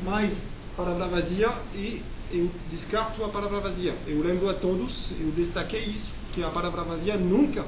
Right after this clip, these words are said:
entra num conjunto follow. Se vocês revisem o algoritmo de cal-,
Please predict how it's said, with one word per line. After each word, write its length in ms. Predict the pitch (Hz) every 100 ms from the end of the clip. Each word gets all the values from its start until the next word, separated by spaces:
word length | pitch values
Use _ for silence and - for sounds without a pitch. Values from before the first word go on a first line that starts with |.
| - 160
entra 340 | 170 175 196
num 160 | 208 202
conjunto 400 | 185 185 185 202 -
follow. 240 | 196 - - - - - - - - - - - - - -
Se 160 | - 170
vocês 400 | 156 170 185 151
revisem 560 | 165 156 208 208 202 147 - - - - -
o 120 | 170 165
algoritmo 400 | 170 180 185 180
de 100 | 170
cal-, 240 | 185